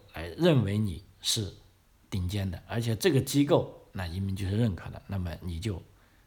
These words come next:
相当于被认可了，啊，所以这个，呃，咱们这个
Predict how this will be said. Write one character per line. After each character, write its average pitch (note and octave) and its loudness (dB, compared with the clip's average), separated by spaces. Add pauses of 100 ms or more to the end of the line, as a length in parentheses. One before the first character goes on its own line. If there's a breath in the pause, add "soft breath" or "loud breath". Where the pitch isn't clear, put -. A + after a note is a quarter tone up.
(160 soft breath)
相 G#2+ -2
当 F#2+ -4
于 E2+ -6 (600)
被 G#2 -4
认 G2+ 0
可 - -10
了， - -12 (480 loud breath)
啊， D#2+ -6 (360 loud breath)
所 - 2
以 C#3+ 8
这 B2+ 4
个， A2+ 2 (1200 loud breath)
呃， F2+ -4
咱 A2 0
们 A2+ 4
这 A#2 2
个 G2 -2